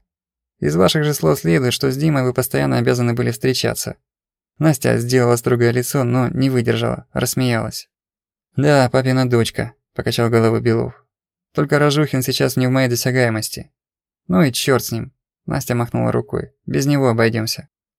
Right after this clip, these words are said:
Белов скользнул взглядом по Настиному костюму. «Дорого стою?» Она моментально расшифровала его взгляд.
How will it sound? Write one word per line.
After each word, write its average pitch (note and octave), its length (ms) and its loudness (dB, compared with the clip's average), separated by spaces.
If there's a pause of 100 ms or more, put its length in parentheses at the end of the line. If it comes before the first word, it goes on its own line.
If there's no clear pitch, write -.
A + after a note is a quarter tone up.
(640)
Белов C3 560 0
скользнул B2+ 420 -2
взглядом B2 420 0
по A#2+ 100 0
Настиному A#2+ 460 -2
костюму. A#2+ 480 -4 (960)
«Дорого D3+ 400 2
стою?» E3+ 460 0 (400)
Она C3 200 0
моментально B2+ 480 0
расшифровала B2 600 0
его A#2 180 2
взгляд. A#2 420 -2